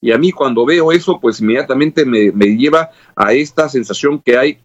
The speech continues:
de pérdida de confianza en el sistema en general, y esto él lo junta con unas poses de matón que, le, que, que lo llevan a decir que la elección ha sido amañada, etcétera. Y uno pensaba, yo pensaba al menos que estas cosas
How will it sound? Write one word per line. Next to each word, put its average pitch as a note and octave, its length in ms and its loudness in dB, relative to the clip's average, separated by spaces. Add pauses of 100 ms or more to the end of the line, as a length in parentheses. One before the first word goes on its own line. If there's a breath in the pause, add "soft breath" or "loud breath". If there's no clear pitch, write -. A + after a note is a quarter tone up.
(200)
de G#2 200 0
pérdida D3 400 0
de B2 100 -2
confianza C3+ 540 -2
en A#2 140 -2
el F2+ 100 0
sistema D3+ 640 0
en G#2+ 80 0
general, A2+ 500 0 (380 soft breath)
y A3 320 0 (240)
esto C#3+ 340 2
él D#3 80 0
lo F3 80 -2
junta D#3 480 -2
con G#2+ 260 -4
unas B2+ 200 -4
poses C#3 340 0
de C3+ 100 0
matón C#3+ 400 0 (320 soft breath)
que, A#2 120 2
le, G#2+ 260 2
que, G#2 400 0
que A2 80 -2
lo G#2+ 140 2
llevan C3 440 0
a C#3 220 -4 (220)
decir A#2 360 -4
que B2+ 120 0
la G#2+ 80 2
elección A2+ 360 -2
ha B2+ 60 0
sido C3+ 260 2
amañada, B2+ 600 2
etcétera. D3 500 0 (240)
Y E3 120 -2
uno A3 180 0
pensaba, G3 640 -2
yo - 180 -2
pensaba E3 380 0
al D#3 80 -2
menos F3 260 -2
que - 80 -4
estas D#3+ 240 -4
cosas F3 320 -2